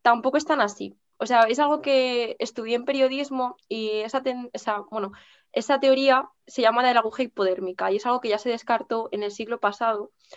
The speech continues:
porque fue con lo que los estadounidenses intentaron trabajar con el tema de propaganda política, con el hecho de inducir pensamientos, eh, a través de los medios de comunicación en la gente y se demostró que no era efectivo porque lo único que conseguían los medios realmente, que es lo que siguen consiguiendo y es con lo que trabajan,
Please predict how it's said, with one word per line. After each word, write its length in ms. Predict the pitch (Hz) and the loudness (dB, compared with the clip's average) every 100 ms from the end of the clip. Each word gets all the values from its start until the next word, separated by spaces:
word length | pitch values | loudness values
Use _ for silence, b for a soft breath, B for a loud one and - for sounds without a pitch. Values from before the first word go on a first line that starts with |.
| b b | b b
porque 260 | - 233 233 | -4 -2 -2
fue 140 | 254 | 0
con 140 | 247 269 | 4 6
lo 120 | 277 | 4
que 100 | 269 | 2
los 180 | 247 233 | -4 -6
estadounidenses 580 | 240 233 220 220 226 247 | -6 -6 -6 -8 -10 -8
intentaron 440 | 262 240 233 247 | -8 -4 -4 -4
trabajar 400 | 247 240 226 233 | -2 0 0 -2
con 120 | 247 | -4
el 100 | 233 | -8
tema 180 | 208 220 | -6 -4
de 80 | 233 | -2
propaganda 480 | 226 214 202 202 214 | -2 0 0 0 -4
política, 540 | 214 202 202 185 - - b b | -8 -10 -14 -10 -10 -10 b b
con 140 | - 220 | -6 -4
el 120 | 220 | -2
hecho 220 | 220 262 | -2 -2
de 80 | 247 | -4
inducir 420 | 233 214 - 220 - | -6 -10 -12 -12 -6
pensamientos, 840 | 240 233 233 233 233 226 226 262 b b b - | -6 -4 -8 -6 -8 -8 -8 -8 b b b -2
eh, 220 | 208 214 | 0 2
a 80 | 208 | 0
través 240 | 202 208 | 0 -2
de 60 | 214 | -2
los 140 | 233 | -6
medios 240 | 226 226 226 | -6 -8 -6
de 100 | 233 | -8
comunicación 640 | 233 233 220 214 - 226 | -8 -8 -4 -6 -4 -8
en 100 | 220 | -4
la 80 | 220 | -4
gente 440 | 214 214 220 202 208 | -4 -10 -6 -6 -6
y 80 | 208 | -10
se 120 | 208 | -8
demostró 380 | 208 202 202 214 | -6 -6 -8 -8
que 80 | |
no 80 | 214 | -6
era 100 | 220 | -4
efectivo 680 | 220 208 208 - 254 226 254 _ b b b | -4 -6 -10 -12 -10 -10 -12 _ b b b
porque 260 | - 226 226 | -6 -4 -2
lo 60 | 226 | -2
único 180 | 262 285 | 0 0
que 80 | 277 | 0
conseguían 460 | 277 277 262 262 | 0 -2 0 2
los 120 | 262 262 | 2 2
medios 280 | 269 262 | 0 0
realmente, 500 | 254 240 254 262 254 | -2 -4 -4 -4 -6
que 100 | - | -4
es 60 | 226 | -4
lo 100 | 240 | -4
que 100 | 233 | -4
siguen 220 | 240 220 | -6 -4
consiguiendo 480 | 214 220 214 226 233 | -4 -6 -8 -6 -4
y 20 | |
es 100 | 208 | -6
con 140 | - 214 | -6 -8
lo 80 | |
que 80 | 220 | -6
trabajan, 560 | 214 220 233 240 226 | -2 0 0 0 -2